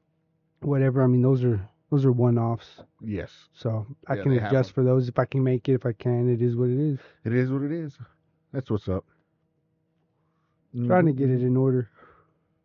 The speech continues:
Speaker 2: Yeah, having a routine is, it's just nice.
Speaker 1: Yeah.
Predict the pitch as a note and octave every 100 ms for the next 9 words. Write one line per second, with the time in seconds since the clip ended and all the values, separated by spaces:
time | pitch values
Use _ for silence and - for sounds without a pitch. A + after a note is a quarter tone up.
0 | _ _ _ C3 D3+ B2+ D#3 F#3 E3 A#2+
1 | C#3 - C#3 B2+ G#2+ F2+ - _ _ _
2 | _ _ _ _ _ _ _ _ _ _
3 | C3 - D#3 B2+ G#2 F2+ - - _ _
4 | D#3+ D#3+